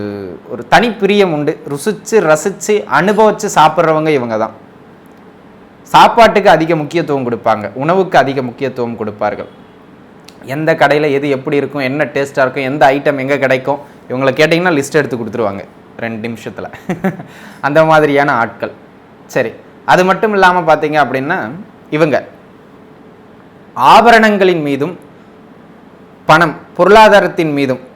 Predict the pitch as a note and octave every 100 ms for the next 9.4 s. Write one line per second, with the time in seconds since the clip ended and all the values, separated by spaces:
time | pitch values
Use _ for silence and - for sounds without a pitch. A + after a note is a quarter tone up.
0 | - C#3+ - A#3 A#3+ A#3 G#3+ G#3 G#3 A3
1 | G3+ F3 G#3 G3+ G3+ G3 D#3+ C3+ C#3 C#3
2 | B2 A#2 G#2 G#2 A#2+ A#2 - - - -
3 | - - - - - C3 D#3 G3+ - F#3+
4 | F3 E3+ D3+ D3+ E3 E3 D#3 D3 C3 A#2
5 | - A#2 G2+ - - B2 B2 C#3+ C#3+ B2
6 | A#2+ B2 G#2+ G#2 - G2+ - - - -
7 | - - - - E3+ G#3+ G#3+ G#3 G3 G3
8 | F3+ E3+ E3+ G3 G#3 E3 D3+ C3+ C3 F#3
9 | G3+ - G#3